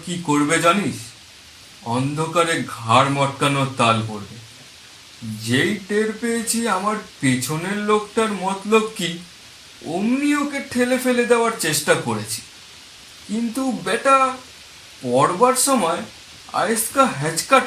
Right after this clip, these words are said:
টান মেরেছে যে আমি ওর সঙ্গে তেরপলের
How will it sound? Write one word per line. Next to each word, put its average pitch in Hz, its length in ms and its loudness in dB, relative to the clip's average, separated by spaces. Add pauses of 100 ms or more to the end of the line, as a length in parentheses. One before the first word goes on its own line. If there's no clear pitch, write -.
(140)
টান 175 300 4
মেরেছে 135 480 0 (880)
যে 196 280 -2 (140)
আমি 147 380 2
ওর 185 200 4
সঙ্গে 170 500 2 (680)
তেরপলের 180 600 2